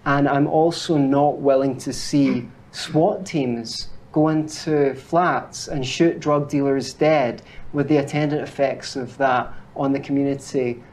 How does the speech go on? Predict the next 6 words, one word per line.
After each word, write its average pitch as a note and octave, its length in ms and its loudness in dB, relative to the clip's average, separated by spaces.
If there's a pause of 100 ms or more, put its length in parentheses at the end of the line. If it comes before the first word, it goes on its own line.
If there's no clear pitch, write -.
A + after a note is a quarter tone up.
(140)
and B2 420 -2 (520)
everyone C#3 580 0 (300)
in C3+ 240 -2
the A#2+ 280 2 (340)
<coughs> - 60 -16
area D3 560 2